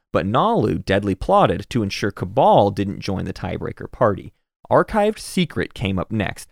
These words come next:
with Red having two secrets in hand and theoretically able to win if they had both agenda phase secrets, but they did not. The tiebreaker ensued,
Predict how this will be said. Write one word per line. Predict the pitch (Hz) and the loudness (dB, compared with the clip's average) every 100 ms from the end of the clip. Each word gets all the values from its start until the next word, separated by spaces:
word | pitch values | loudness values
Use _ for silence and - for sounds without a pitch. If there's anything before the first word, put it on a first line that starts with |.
| - | -6
with | 92 | -4
Red | 95 101 | 2 2
having | 123 98 90 | 4 0 -2
two | - 151 156 | -4 0 0
secrets | - 107 110 - | -2 -4 -4 -4
in | 107 110 | -4 -2
hand | 123 92 90 | 0 0 -2
and | - | -2
theoretically | 113 104 107 - 98 | 0 2 0 -2 -4
able | 98 117 143 | 0 0 0
to | - | 0
win | 107 104 87 95 _ - | 0 0 -2 -6 _ -8
if | 104 | -6
they | - 98 | -2 0
had | 90 90 | -2 -2
both | 98 107 - | 0 0 0
agenda | 80 - 101 92 | -4 0 0 -2
phase | - 85 90 | -4 -4 -4
secrets, | - 107 - - | -4 -6 -6 -8
but | 95 | -8
they | 92 | -6
did | 92 | -6
not. | 87 98 - - _ _ | -2 -2 -4 -16 _ _
The | - | -14
tiebreaker | - - 104 110 98 92 - 95 | -6 0 2 2 0 0 0 -4
ensued, | - 95 - - 185 98 80 | -4 -6 -4 4 6 6 2